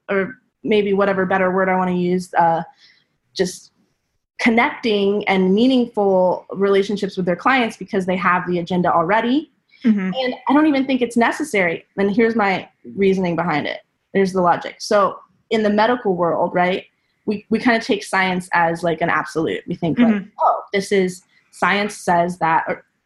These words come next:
Speaker 1: n-, not all of us, but many people, right? Like,
Speaker 2: Mm-hmm.
Speaker 1: "This is what we do. We get the surgery,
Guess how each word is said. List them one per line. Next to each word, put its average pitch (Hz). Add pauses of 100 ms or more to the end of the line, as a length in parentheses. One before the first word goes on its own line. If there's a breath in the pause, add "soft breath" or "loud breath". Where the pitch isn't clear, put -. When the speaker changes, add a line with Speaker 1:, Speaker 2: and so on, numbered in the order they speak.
(160)
Speaker 1:
n-, 214
not 226
all 160
of 165
us, 185
but - (240)
many 202
people, -
right? 185
Like, 180
Speaker 2:
Mm-hmm. 214
Speaker 1:
"This -
is -
what 214
we 196
do. 160
We 170
get 185
the 180
surgery, 202